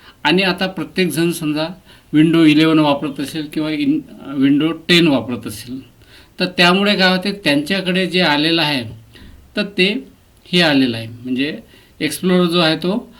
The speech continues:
Microsoft-चा एज आलेला आहे. आता हा एज आल्यामुळे काय होते का, एजमध्ये पण काही कामं होत नाही, तर आपल्याला काय करायचं, जुनं जे व्हर्जन होतं त्याच्यामध्ये काम करायचं आहे. तर त्याच्यामध्ये काम करण्यासाठी काय करायचं हे पहिले आपण जाणून घेऊ,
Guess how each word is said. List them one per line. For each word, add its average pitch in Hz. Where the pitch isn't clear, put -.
Microsoft-चा 151
एज 165
आलेला 123
आहे. 117
आता 165
हा 160
एज 165
आल्यामुळे 180
काय 165
होते 175
का, 185
एजमध्ये 180
पण 185
काही 180
कामं 156
होत 147
नाही, 117
तर 185
आपल्याला 196
काय 202
करायचं, 185
जुनं 156
जे 185
व्हर्जन 156
होतं 147
त्याच्यामध्ये 175
काम 135
करायचं 117
आहे. 117
तर 208
त्याच्यामध्ये 202
काम 185
करण्यासाठी 185
काय 165
करायचं 160
हे 160
पहिले 156
आपण 151
जाणून 143
घेऊ, 151